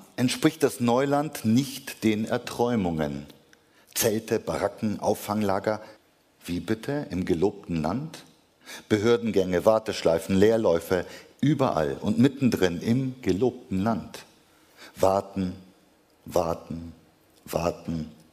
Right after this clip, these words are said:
Auf einmal wieder das Bündel schnüren, erneut in einer Warteschlange stehen,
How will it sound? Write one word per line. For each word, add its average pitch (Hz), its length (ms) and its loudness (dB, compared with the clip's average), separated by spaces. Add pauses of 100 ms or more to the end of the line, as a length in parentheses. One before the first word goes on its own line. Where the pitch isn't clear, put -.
Auf 95 240 0
einmal 104 540 6
wieder 95 160 4
das 87 240 0
Bündel 110 480 4
schnüren, 98 560 0 (640)
erneut 110 640 2
in 85 180 0
einer 82 260 4
Warteschlange 98 640 2
stehen, 95 600 0